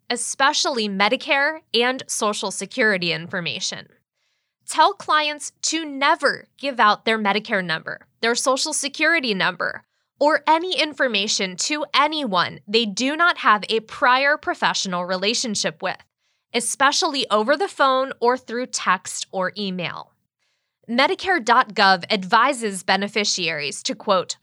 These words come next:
"only give your Medicare number to doctors, pharmacists, other healthcare providers, your insurers,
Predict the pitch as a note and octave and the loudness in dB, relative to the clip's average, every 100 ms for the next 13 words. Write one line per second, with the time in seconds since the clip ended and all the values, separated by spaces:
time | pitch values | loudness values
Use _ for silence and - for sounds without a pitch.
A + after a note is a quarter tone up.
0 | _ C4 C4+ F4 F#4+ F4+ D4+ B3+ D4 C4+ | _ 2 2 2 -4 -2 -4 -2 -4 0
1 | G3 A3+ A#3 G3+ F3+ F3 F#3 F#3+ C4+ G#3+ | 0 -2 -2 -2 0 -2 -4 -4 -6 -4
2 | G#3 A#3 C4 - C#3 - - - _ _ | 4 4 4 -4 -8 -10 -12 -12 _ _
3 | C4 C4+ D4+ D4+ G#3 - - - - - | 2 2 2 -2 -4 -4 -10 -12 -14 -14
4 | _ _ A#3+ D4 F4+ E4 D4+ - B3 B3 | _ _ 2 2 4 4 4 2 0 2
5 | C4+ G#3+ F#3 F#3 B2+ - - - _ _ | 2 4 2 0 -8 -12 -16 -16 _ _
6 | G#3 B3 B3 A3 - D4 C4 C#4 E4 F#4 | 2 2 2 0 0 2 2 2 0 -2
7 | - | -8